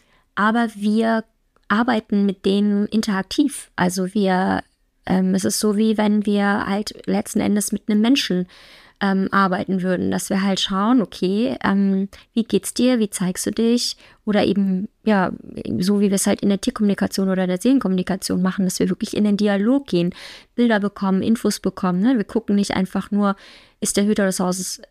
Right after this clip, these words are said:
angeschlossen, ja oder nein? Also doch, das mache ich schon, ich zum Beispiel, ne? Also ich check das halt einmal vorher ab. Aber wenn er nicht angeschlossen ist, dann, ähm, gucke ich natürlich erstmal, wie, wie geht's dem sozusagen, in Anführungszeichen menschlich übersetzt jetzt, ne? Und,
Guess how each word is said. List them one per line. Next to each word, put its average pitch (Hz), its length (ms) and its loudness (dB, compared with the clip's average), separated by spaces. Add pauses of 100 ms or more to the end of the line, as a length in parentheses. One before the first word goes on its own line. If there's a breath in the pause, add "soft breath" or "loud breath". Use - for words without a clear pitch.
(160)
angeschlossen, 190 520 0
ja 175 120 0
oder 170 140 -2
nein? 208 320 2
Also - 320 -4 (100)
doch, - 240 -2
das - 160 -6
mache 160 180 0
ich - 60 -4
schon, 262 300 0 (180)
ich - 140 -4
zum 220 140 0
Beispiel, 214 300 0
ne? 214 120 2
Also 185 120 0
ich - 100 -8
check - 220 -6
das 220 200 -2
halt 165 160 0
einmal 165 220 0
vorher - 280 -2
ab. 294 160 0 (300 loud breath)
Aber 196 220 0
wenn 196 120 2
er 190 60 2
nicht 240 340 2
angeschlossen 175 560 -2
ist, - 240 0 (500 soft breath)
dann, 196 500 2
ähm, 185 580 0 (320)
gucke - 240 0
ich - 80 -2
natürlich 175 400 0
erstmal, 180 380 -2
wie, 180 320 0
wie 196 100 2
geht's - 280 0
dem 202 200 2
sozusagen, 190 540 0
in - 80 -2
Anführungszeichen 165 560 -2
menschlich 156 300 -2
übersetzt 160 420 0
jetzt, - 200 -6
ne? 240 140 4
Und, 190 200 -2